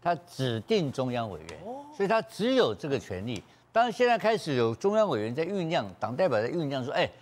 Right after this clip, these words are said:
Speaker 1: 是不是我们开始增设一个副主席给这个蔡壁如？”有人这个说法，所以他只能给他一个中央委员，也没有办法多给东西。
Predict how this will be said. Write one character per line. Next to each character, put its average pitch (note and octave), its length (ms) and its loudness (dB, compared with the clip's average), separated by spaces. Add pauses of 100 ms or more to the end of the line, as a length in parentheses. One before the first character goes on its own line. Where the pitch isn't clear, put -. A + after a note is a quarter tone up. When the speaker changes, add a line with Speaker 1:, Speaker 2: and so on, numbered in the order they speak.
(160)
Speaker 1:
是 G#3+ 80 -8
不 G#3+ 80 -2
是 A3+ 80 2
我 F3+ 80 4
们 C#3 100 -2
开 F3+ 160 0
始 D3+ 60 0
增 G#3+ 340 2
设 G3+ 240 2
一 E3 120 -2
个 D3+ 120 0
副 A#3 280 0
主 G2 200 -6
席 G2+ 360 -8
给 G2 180 -4
这 A#2+ 100 -6
个 G#2+ 80 -6
蔡 G#2 200 -6
壁 F#2+ 100 -10
如？” G#2 140 -8 (560)
有 G#2+ 80 -2
人 C#3+ 100 -2
这 E3+ 80 -2
个 D#3 100 -2
说 D#3+ 300 -2
法， - 180 -6 (280)
所 A3 120 2
以 G#3+ 60 6
他 A3+ 240 4
只 D3+ 460 0
能 G3+ 300 2
给 F#2 220 0
他 B2+ 200 -2
一 C3+ 80 -4
个 A2+ 100 -4
中 A#2+ 220 -4
央 A2+ 160 -2
委 D#2+ 120 -10
员， F2+ 160 -12
也 B2+ 100 -6
没 F#3 160 0
有 A#3 60 4
办 G#3+ 120 6
法 D3+ 40 4
多 F#3 220 0
给 A2+ 140 0
东 A#2+ 200 -6
西。 A2+ 240 -10